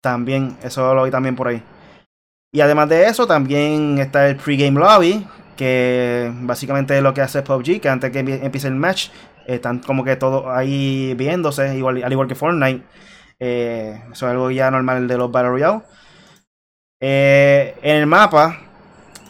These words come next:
nos dice que mientras tú estás tirándote desde el avión, va a aparecer los nombres, eh, en las diferentes zonas.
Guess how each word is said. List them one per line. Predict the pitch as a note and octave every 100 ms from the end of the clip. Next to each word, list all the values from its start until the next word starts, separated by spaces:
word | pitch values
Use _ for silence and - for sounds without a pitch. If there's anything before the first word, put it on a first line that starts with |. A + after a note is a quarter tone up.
| -
nos | C#3+ C#3+
dice | F3+ G3+ E3
que | D#3 C#3+ C#3 C3 B2 A2
mientras | C3+ C#3+ C#3+ C#3 C3+ C#3
tú |
estás | C#3 D#3+ D#3+ E3 D#3+ C#3 -
tirándote | D3 D#3 D#3+ E3
desde | D#3+ C#3+ D#3
el | D3
avión, | D#3 F#3+ C#3+ C#3+ C#3 - - - B2+
va | C3
a |
aparecer | C3 C#3 C#3 D#3 D#3
los | D3 C#3 C#3+
nombres, | F3 D#3+ C3+ C3+ - - - -
eh, | - C3 C3
en | C3
las | C3+ C#3
diferentes | C#3 C#3 D3+
zonas. | C#3 B2+ A#2+